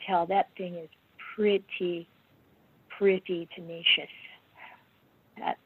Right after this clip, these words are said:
underlying idea of a self, I am. So that's that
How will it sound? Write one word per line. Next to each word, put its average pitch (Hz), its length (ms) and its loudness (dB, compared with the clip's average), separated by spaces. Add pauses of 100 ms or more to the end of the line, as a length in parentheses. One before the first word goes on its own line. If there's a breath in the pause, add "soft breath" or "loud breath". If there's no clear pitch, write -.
(120)
underlying 175 680 2
idea 170 680 -4
of - 60 -10 (100)
a 160 60 -12 (220)
self, 160 280 -4 (1200)
I 170 160 -16
am. 160 380 -18 (1160)
So 202 340 8 (680)
that's 226 240 12 (420)
that 208 240 10